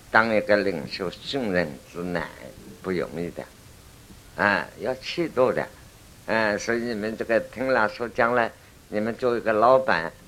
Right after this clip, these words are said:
啊，是用一个人，啊，说某人，哎呀，偷了你一百块呀、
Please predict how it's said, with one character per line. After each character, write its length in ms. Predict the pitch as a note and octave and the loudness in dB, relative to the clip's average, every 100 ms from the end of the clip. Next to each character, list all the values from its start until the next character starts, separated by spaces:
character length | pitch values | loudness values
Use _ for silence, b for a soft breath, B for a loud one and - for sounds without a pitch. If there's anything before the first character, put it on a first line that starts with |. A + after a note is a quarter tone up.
| - - | -20 -10
啊， 100 | G2 | -6
是 340 | G#2 A#2+ A2 A2+ | -4 -2 -4 0
用 260 | D3 C3 | -2 0
一 80 | A2 | -2
个 120 | A#2+ | 0
人， 220 | A2+ F2 | 2 2
啊， 160 | E2+ A2+ | 2 0
说 180 | B2 D3 | 0 -4
某 260 | C3+ A2 | -2 -2
人， 220 | A2+ A#2+ C#3+ | 0 0 -2
哎 180 | - | -2
呀， 280 | B2 A2 E2 - b b - - | 0 0 0 -6 b b -20 -14
偷 160 | - D3+ | -4 2
了 160 | D3 | 2
你 320 | B2+ A2 A2 - - - - - | 2 -2 -8 -12 -20 -20 -20 -12
一 80 | C#3+ | -10
百 180 | B2+ G#2+ | -6 -6
块 240 | - D#3 | -2 2
呀、 160 | C3+ | 2